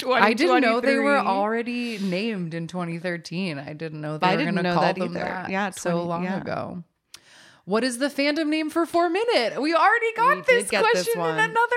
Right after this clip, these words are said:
Speaker 1: quiz.
Speaker 2: I like it. I like it.
Speaker 1: Their choices are Forever, Five Minute, Fornia, or Threnia.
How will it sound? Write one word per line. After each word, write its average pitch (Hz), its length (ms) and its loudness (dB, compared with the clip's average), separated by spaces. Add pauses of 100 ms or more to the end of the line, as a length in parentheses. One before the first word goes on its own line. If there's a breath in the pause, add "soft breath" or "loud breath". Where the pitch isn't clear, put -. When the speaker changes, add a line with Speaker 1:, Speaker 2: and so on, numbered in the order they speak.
(120)
Speaker 1:
quiz. 440 680 -2
Speaker 2:
I 170 40 -10
like 175 280 -8
it. 156 240 -8
I - 80 -12
like 165 300 -12
it. - 240 -16 (160)
Speaker 1:
Their 180 220 4
choices 185 460 -2
are 240 240 2
Forever, 175 1040 0
Five 180 440 2
Minute, 143 600 -6
Fornia, 156 600 0
or 156 140 -2
Threnia. 160 720 -6